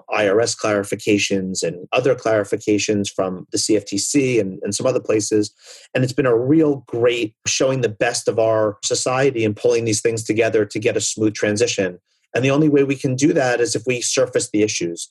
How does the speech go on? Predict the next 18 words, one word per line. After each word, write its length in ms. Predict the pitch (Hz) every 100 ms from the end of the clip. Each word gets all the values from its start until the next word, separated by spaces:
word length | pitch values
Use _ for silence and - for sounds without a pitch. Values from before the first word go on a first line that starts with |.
| _
And 160 | 120 110
so 340 | - 123 117 - -
my 100 | 123
real 440 | 135 135 170 160
big 420 | 143 - 131 127 - _ -
best 320 | 107 123 -
practice 400 | 123 117 120 120
and 80 | 117
advice 460 | 113 113 113 110
is 80 | 101
be 160 | - 127
transparent, 640 | - 120 110 - 117 110
be 80 | -
communicative, 720 | 110 123 117 113 - 113 110 - _ _ _ _ _
be 100 | 135
proactive, 720 | 131 143 131 120 117 131 113
raise 360 | 110 123 123 120
things. 520 | - 120 113 113 113